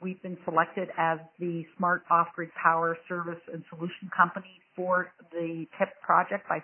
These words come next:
Facebook. And so we announced our partnership with Brick to provide, uh, uh, uh, off-grid power to thousands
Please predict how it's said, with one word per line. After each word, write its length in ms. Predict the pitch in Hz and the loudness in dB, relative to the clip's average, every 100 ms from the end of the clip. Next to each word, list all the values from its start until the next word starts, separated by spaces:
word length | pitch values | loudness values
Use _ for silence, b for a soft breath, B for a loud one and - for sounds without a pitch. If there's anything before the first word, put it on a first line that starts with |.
| - | -4
Facebook. 440 | 175 - 269 311 - B B B B - | -6 0 0 0 -6 B B B B 2
And 280 | 190 180 185 | 4 4 2
so 80 | 202 | -2
we 160 | 190 185 | -2 0
announced 260 | 175 175 | 2 2
our 100 | 190 175 | 2 4
partnership 500 | 180 - 180 - 170 | 4 4 0 -8 -8
with 100 | 160 - - | -8 -10 4
Brick 220 | 190 233 - - - | 4 4 -2 -16 -10
to 100 | 196 - | -10 -8
provide, 560 | 190 175 170 170 175 175 _ - | -4 4 4 4 0 -8 _ 0
uh, 60 | |
uh, 920 | 170 160 160 156 - - 170 160 160 151 - | 0 0 -2 -4 -6 -4 -2 0 -2 -6 -4
uh, 320 | 175 160 156 - 165 | -4 -2 -4 6 6
off-grid 300 | - 180 - | 6 -2 -4
power 340 | 180 165 170 - | -2 0 -2 -6
to 120 | 170 - | -12 -4
thousands 340 | 165 165 180 | -2 -2 -4